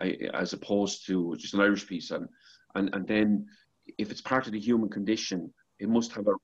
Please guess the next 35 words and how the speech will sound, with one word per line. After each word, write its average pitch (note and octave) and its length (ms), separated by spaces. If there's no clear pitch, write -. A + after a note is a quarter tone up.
service, - 720
a F#2+ 120
role. A#2 400
It - 160
serves, G#2+ 320
it - 160
serves G2+ 340
a F#2 80
role. G2 360
So, G2+ 340
uh, F#2+ 180
our, G#2 260
the, - 120
I G#2 80
suppose, A#2+ 480
but G2+ 120
what A#2+ 180
we B2+ 140
know B2+ 320
from G2+ 240
our G2 120
work G#2+ 300
in F2+ 200
healthcare G2 520
is G2 320
that F#2+ 160
having A#2 500
the F#2+ 120
conversations G2 960
in F2+ 160
advance - 600
can F#2 140
be G2 140
really G#2+ 280
powerful G#2 580